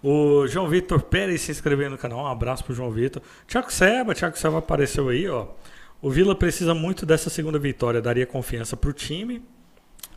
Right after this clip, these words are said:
é, e resgataria de vez a confiança da torcida também, junto que estava enlutada do Goiano, Copa Verde e Copa do Brasil." É verdade. E eu queria também, ó, manda sua opinião aí sobre o, o elenco do Vila Nova que vai,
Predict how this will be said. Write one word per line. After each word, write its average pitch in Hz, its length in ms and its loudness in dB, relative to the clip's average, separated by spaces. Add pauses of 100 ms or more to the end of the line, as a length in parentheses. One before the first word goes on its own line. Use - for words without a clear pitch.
(160)
é, 147 200 -4
e - 20 -2
resgataria 131 580 -2
de 147 120 -4
vez 139 240 -2
a 147 40 -4
confiança 139 640 -6
da 135 120 -8
torcida 143 420 -6
também, 139 400 -8
junto 127 640 -8 (520)
que 151 100 -6
estava 139 340 0
enlutada 143 560 -4
do 139 100 -6
Goiano, 127 380 -4
Copa - 240 -2
Verde 120 280 -4
e - 20 -10
Copa - 260 -6
do 143 80 -6
Brasil." 120 480 -4 (1200)
É - 80 -8
verdade. 160 540 2 (240)
E 127 80 4
eu 156 100 8
queria 175 240 6
também, 190 180 0
ó, 226 140 2
manda 156 260 0
sua 214 140 -2
opinião 240 420 -2
aí 196 200 2
sobre 147 360 0
o, 120 1080 -2
o 120 80 4
elenco 123 340 2
do 127 120 0
Vila 120 240 2
Nova 139 280 -2
que 127 160 -6
vai, 113 640 -6